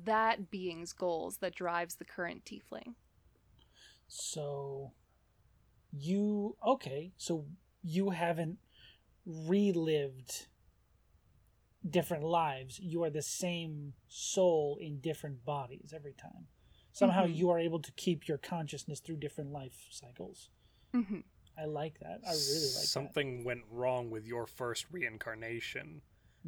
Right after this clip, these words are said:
Speaker 3: and you
Speaker 2: Mm-hmm.
Speaker 3: remember all your reincarnations.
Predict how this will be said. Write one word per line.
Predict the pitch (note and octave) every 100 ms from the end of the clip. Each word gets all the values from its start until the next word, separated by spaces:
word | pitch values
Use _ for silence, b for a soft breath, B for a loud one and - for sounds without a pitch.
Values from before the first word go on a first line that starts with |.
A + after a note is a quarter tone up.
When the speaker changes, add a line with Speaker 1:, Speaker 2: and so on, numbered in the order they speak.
| D3
Speaker 3:
and | C#3 A#2+
you | C3+
Speaker 2:
Mm-hmm. | B2+
Speaker 3:
remember | B2 B2 A#2+ A2+ B2
all | B2+ A#2
your | A2+ G#2+
reincarnations. | G#2+ G#2 G2+ - A2 A2 - E3+ - -